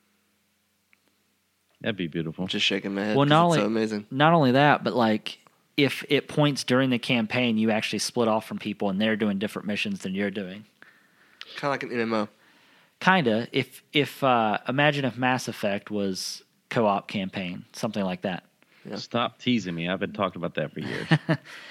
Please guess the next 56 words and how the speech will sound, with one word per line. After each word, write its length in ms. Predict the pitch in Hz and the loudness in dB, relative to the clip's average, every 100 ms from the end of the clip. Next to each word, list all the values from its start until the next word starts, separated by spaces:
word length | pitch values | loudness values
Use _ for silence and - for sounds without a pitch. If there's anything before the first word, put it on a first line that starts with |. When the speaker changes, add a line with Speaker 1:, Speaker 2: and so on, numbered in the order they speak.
| - - | -10 0
Speaker 3:
But 120 | 139 | 4
I 100 | 156 | 4
just 300 | 165 170 - | 4 -4 -2
think 160 | 160 | -2
it 60 | 135 | 0
would 120 | 123 | -2
be 140 | 110 107 | 2 2
awesome. 540 | 104 113 107 98 98 - | 2 -2 -4 -6 -6 -4
Uh, 300 | 123 123 120 - | 0 2 2 0
or 460 | 208 208 156 160 160 | 2 4 6 4 0
if 160 | 139 - | -4 -2
they 100 | 143 | -2
had 200 | 143 131 | 0 0
a 40 | |
completely, 840 | - 123 - 156 - 139 127 123 - _ _ - - - | -4 -8 -2 -2 0 0 0 -2 -8 _ _ -20 -20 -4
I 60 | 147 | 0
don't, 140 | 165 - | 0 -2
I 80 | 123 | -6
think 200 | - 175 | -4 -2
the 80 | 135 | 0
game 220 | 135 127 | 2 2
would 80 | 117 | 2
be 120 | 117 | 0
too 200 | - 117 | 0 0
big 240 | 120 113 | 2 0
for 100 | - | 0
them 160 | 117 113 | -2 0
to 80 | 110 | -2
have 140 | 113 | -2
a 40 | |
campaign 560 | 110 - 107 104 113 107 | -4 -4 -4 -2 -2 -2
specifically 720 | - 107 - 113 113 - 107 | -4 -8 -4 -6 -6 -4 -2
just 260 | 98 110 - | 0 -2 -2
for 140 | 113 | -4
online, 480 | 107 104 101 107 117 | -2 -2 0 0 0
but 100 | 107 | -2
if 80 | 104 | -4
they 100 | 107 | -4
did 180 | 101 98 | -4 -6
something 320 | - 101 110 | -6 -6 -6
kinda 260 | - 107 101 | -6 -4 -2
like 240 | 98 98 | -2 -4
Heist 400 | - 107 110 - | -6 -4 -4 -4
did 160 | 117 117 | -2 0
in 100 | 110 | 0
G 140 | 113 | -4
T 180 | 107 117 | -4 -2
A 40 | 110 | -2
five, 300 | - 123 135 | -2 -6 -6
Speaker 2:
Mm-hmm. 760 | 120 110 113 - - - - 113 | -8 -8 -10 -16 -20 -20 -8 -2
Speaker 3:
um, 200 | 110 104 | 0 2
you 80 | 107 | 0
could 140 | 110 | -2
do 140 | 110 | -2
that. 300 | 104 107 120 - - | 0 0 -2 -8 -8
Um, 420 | 101 98 196 196 | -4 -2 -4 -6